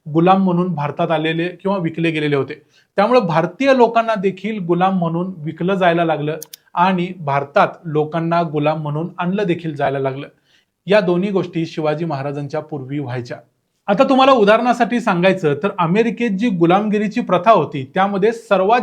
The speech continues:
जास्त आफ्रिकन गुलामांची खरेदी अमेरिकेत केली जायची आणि गुलामांच्या मुद्द्यावर सर्वात मोठा संघर्ष देखील अमेरिकेतच झालाय.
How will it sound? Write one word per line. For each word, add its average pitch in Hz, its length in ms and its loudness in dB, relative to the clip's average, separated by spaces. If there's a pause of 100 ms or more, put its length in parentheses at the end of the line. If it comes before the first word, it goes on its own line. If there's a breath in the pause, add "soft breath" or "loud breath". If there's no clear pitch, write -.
(120)
जास्त 196 300 0
आफ्रिकन 202 560 -2
गुलामांची 175 560 -2
खरेदी 156 340 -2 (400 soft breath)
अमेरिकेत 170 500 -2
केली 160 180 2
जायची 135 360 -2 (100)
आणि 160 140 -6
गुलामांच्या 175 600 0
मुद्द्यावर 160 480 0 (500 soft breath)
सर्वात 233 360 4
मोठा 214 260 0
संघर्ष 190 460 2
देखील 170 460 0 (240 soft breath)
अमेरिकेतच 180 720 -2
झालाय. 139 240 0